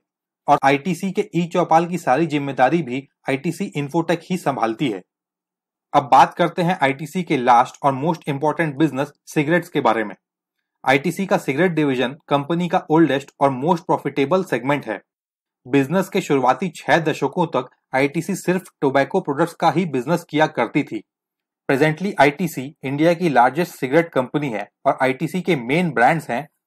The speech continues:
इंसिग्निया, इंडिया किंग्स, क्लासिक, गोल्ड फ्लेक, अमेरिकन क्लब, नेवी कट, प्लेयर्स, सीजर्स, कैप्स्टन, ब्रिस्टल, फ्लेक, सिल्क कट और ड्यूक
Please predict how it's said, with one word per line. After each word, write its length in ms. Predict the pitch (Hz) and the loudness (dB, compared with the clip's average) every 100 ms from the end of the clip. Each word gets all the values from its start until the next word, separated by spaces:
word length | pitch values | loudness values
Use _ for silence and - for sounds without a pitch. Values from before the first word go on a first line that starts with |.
| - | -4
इंसिग्निया, 640 | 160 156 170 160 135 127 160 _ _ | -2 2 0 2 -2 -2 -4 _ _
इंडिया 300 | 143 143 175 | -4 2 2
किंग्स, 360 | 180 143 156 - _ _ | 2 0 -2 -6 _ _
क्लासिक, 440 | 143 143 - 143 _ _ - | 4 4 4 -4 _ _ -8
गोल्ड 280 | 127 156 170 | 0 2 2
फ्लेक, 300 | - 127 - _ - | -2 -2 -4 _ -8
अमेरिकन 440 | 127 135 151 180 165 | 0 2 2 0 -2
क्लब, 280 | 139 127 135 _ - | 0 0 -2 _ -8
नेवी 280 | 127 139 180 | -2 0 0
कट, 240 | 131 123 - _ - | -2 -4 -6 _ -2
प्लेयर्स, 380 | 143 151 135 147 - _ - | 2 4 2 0 -12 _ -2
सीजर्स, 480 | 165 156 135 135 - _ - | 4 6 4 0 -6 _ 0
कैप्स्टन, 540 | 147 - - 131 151 - _ 123 | 0 0 -2 -2 -4 -14 _ 0
ब्रिस्टल, 460 | 170 160 135 147 - _ _ | 2 2 -2 -2 -6 _ _
फ्लेक, 280 | 170 156 139 _ _ _ | 0 0 0 _ _ _
सिल्क 280 | - 170 196 - | -2 0 -2 0
कट 260 | 139 147 - _ - | 0 0 -8 _ -2
और 160 | 143 | -2
ड्यूक 280 | 131 175 165 | 2 0 0